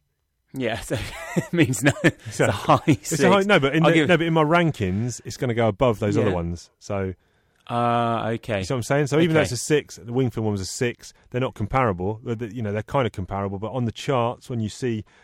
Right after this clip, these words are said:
Speaker 2: this Google Doc, it's gonna be above it.
Speaker 1: All right, buddy.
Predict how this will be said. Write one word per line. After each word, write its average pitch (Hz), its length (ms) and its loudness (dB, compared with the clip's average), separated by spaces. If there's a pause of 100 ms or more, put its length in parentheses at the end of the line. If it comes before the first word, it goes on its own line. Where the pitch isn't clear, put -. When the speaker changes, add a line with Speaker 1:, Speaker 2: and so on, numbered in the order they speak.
Speaker 2:
this 113 140 -10
Google 110 260 -2
Doc, 117 400 -2
it's 120 160 -12
gonna 110 180 -4
be 104 120 -2
above 98 240 -4
it. 90 120 -12 (1400)
Speaker 1:
All 127 80 0
right, 117 140 2
buddy. 117 300 -2